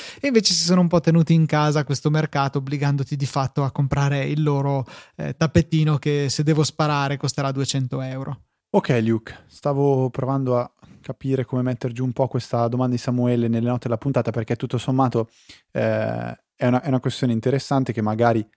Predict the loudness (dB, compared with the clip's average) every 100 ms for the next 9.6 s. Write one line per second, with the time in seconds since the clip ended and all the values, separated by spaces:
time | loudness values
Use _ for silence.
0 | _ _ 0 2 2 2 2 4 2 2
1 | _ 0 2 2 0 -2 -2 0 0 0
2 | -2 -2 0 4 4 4 2 2 2 0
3 | 2 2 2 2 0 2 4 4 2 2
4 | 0 0 -2 -4 -4 0 0 0 0 -2
5 | -4 -12 _ 2 4 4 2 -4 -2 0
6 | 2 2 0 -2 -4 -2 -2 -2 -4 -4
7 | -4 -2 -2 -4 -4 -2 -4 -6 -6 -2
8 | -2 -2 -10 _ 2 4 6 4 2 -2
9 | -4 -2 0 -2 -4